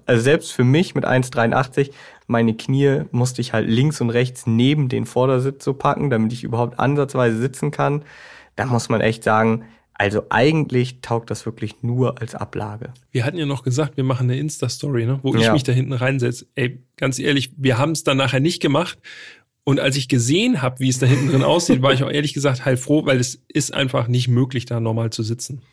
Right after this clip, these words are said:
Speaker 1: Ja, ich hab mich für die Bilder mal reingesetzt, um auch mal einen Cockpit-Schuss zu machen und so. Wie gesagt, also das ist wirklich nichts, was man irgendwem auch nur für fünf Kilometer zumuten möchte.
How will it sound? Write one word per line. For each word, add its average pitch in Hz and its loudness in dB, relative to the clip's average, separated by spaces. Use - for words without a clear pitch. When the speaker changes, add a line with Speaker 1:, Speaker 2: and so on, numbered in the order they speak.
Speaker 1:
Ja, 101 0
ich 117 0
hab 131 2
mich 127 2
für 135 0
die 117 2
Bilder 156 4
mal 147 4
reingesetzt, 156 2
um 135 0
auch 127 2
mal 120 2
einen 113 0
Cockpit-Schuss 151 -2
zu 147 -4
machen 143 2
und 135 0
so. 139 2
Wie 123 -2
gesagt, 113 -2
also 117 2
das 127 2
ist 131 -2
wirklich 127 0
nichts, 139 0
was 123 0
man 113 2
irgendwem 117 0
auch - 0
nur 120 2
für 113 2
fünf 156 -2
Kilometer 117 0
zumuten 110 -4
möchte. 101 -4